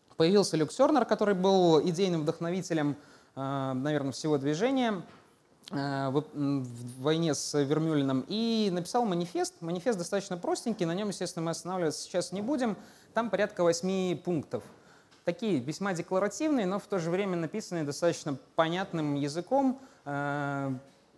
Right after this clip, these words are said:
те базовые пункты, на которых, э, собственно говоря, и стоит метамодернизм.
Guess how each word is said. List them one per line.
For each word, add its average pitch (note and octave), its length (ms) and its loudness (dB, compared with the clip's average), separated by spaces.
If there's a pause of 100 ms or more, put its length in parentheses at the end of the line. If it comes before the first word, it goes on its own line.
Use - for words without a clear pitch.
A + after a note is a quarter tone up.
(280)
те A3 180 -2
базовые F#3 360 4
пункты, F4 320 -2
на F#3+ 80 -2
которых, G#3+ 560 2
э, D#3 200 6
собственно E3 380 -4
говоря, G3 320 0
и G3 160 0
стоит F#3 440 -4
метамодернизм. D3 840 -2